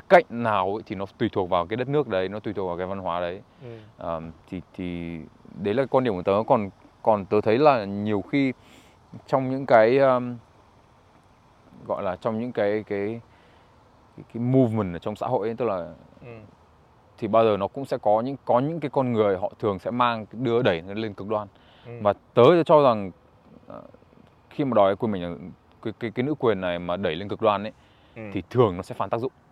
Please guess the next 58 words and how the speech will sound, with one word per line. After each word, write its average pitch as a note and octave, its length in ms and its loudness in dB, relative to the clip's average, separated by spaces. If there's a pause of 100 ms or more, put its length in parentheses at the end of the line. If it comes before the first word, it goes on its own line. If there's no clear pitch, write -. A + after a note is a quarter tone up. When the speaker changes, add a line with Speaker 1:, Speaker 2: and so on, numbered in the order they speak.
(140)
Speaker 1:
Bởi F#2+ 200 -6
vì F#2 100 -6
Speaker 2:
Ok. F2+ 60 -8
Speaker 1:
sẽ A2+ 80 -8
có A#2 140 -2
rất D3+ 100 -2
là D3+ 60 -2
nhiều G2+ 160 -4
người F#2 100 -4
nói, G2 180 -4
tớ, D3 80 4 (380)
rõ F3 160 2
ràng F#3+ 120 4
là C#3+ 60 2
tớ C3+ 80 2
đọc C#3+ 220 8
thì C3 120 -8
tớ A2+ 160 0
đọc, C3 140 6 (400)
tớ, B2+ 140 -4
tức E3 80 0
là C#3 100 2
tớ G#2 160 -4
xem B2+ 180 -2
qua A#2 280 2
một A2 160 -6
số A2+ 120 -8
phản G2 180 -6
ứng G2 120 -10
của B2 60 -8
một G#2 80 -8
số G2+ 100 -8
người A2+ 200 -6
ấy, G#2 80 -12 (360)
thì G#2+ 80 -10
tớ G#2+ 100 0
cũng A2 80 0
Speaker 2:
Ừ. A#2 60 -8
Speaker 1:
thấy A2+ 120 0
là B2 140 0 (460)
có C3 100 8
một F3+ 120 2
số C#3+ 260 0
người C#3 180 6
đàn B2 120 6
ông C3+ 120 4
họ G#2+ 100 0
phản F#2 180 -4
ứng B2 120 -6
lại A#2+ 80 -4
hơi C3+ 140 4
cực A#2+ 160 -4
đoan, B2 260 4
cực A2+ 180 -6
đoan, A2+ 160 6 (160)
cực G#2 120 -6
đoan A2+ 180 -2
quá. F2 220 -4